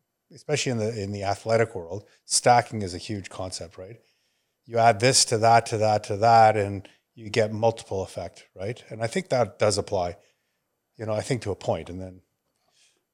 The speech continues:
you know, our, our, I think your goal, my goal for sure, is to attain levels,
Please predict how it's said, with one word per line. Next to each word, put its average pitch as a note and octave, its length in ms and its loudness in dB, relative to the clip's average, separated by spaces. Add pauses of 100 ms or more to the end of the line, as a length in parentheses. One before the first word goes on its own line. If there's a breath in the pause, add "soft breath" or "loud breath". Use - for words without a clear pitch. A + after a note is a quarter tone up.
(920)
you C3+ 80 -8
know, B2+ 100 2
our, A#2+ 220 -2
our, C3 240 2
I B2 80 4
think C3 260 -4
your B2+ 140 2
goal, G#2 280 0
my A#2+ 240 -4
goal G#2+ 200 0
for - 120 -12
sure, G#2+ 340 -4
is G#2 480 -4
to G2+ 500 -18 (880)
attain D3+ 440 0
levels, B2 640 4